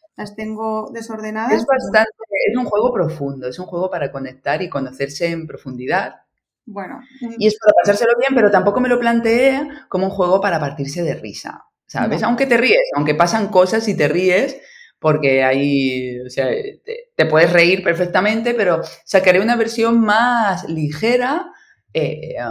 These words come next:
Speaker 2: pues para el que no le apetezca contar cosas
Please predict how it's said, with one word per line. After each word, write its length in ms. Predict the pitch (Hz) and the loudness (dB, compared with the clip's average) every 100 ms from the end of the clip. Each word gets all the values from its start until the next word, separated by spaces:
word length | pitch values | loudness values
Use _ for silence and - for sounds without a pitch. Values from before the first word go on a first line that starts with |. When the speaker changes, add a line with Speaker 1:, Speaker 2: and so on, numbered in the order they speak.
| 117 151 | -8 -10
Speaker 2:
pues 200 | 139 - | -12 -6
para 440 | 139 113 113 113 | -4 -4 -6 -8
el 120 | 135 | -8
que 100 | 143 | -6
no 120 | 131 139 | -4 -2
le 60 | |
apetezca 920 | 151 151 151 151 185 180 165 139 135 139 | -2 -2 -2 -2 -2 0 0 0 -2 -4
contar 460 | 139 135 135 147 | -8 -2 -2 -2
cosas 720 | 156 156 156 185 196 392 - | -4 -4 -4 -6 -4 -6 -10